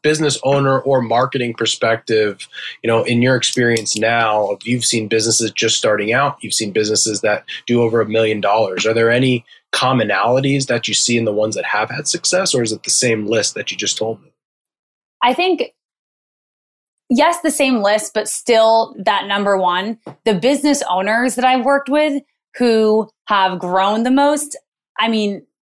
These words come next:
Speaker 2: so much energy, number one. And everybody has energy in different ways.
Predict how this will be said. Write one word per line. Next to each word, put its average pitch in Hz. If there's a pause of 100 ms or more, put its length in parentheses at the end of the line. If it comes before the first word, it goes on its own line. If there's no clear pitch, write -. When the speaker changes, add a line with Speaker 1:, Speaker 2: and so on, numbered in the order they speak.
(320)
Speaker 2:
so -
much 226
energy, 185 (200)
number 190
one. 175 (460)
And 196
everybody 254
has 214
energy 202
in 180
different 185
ways. 185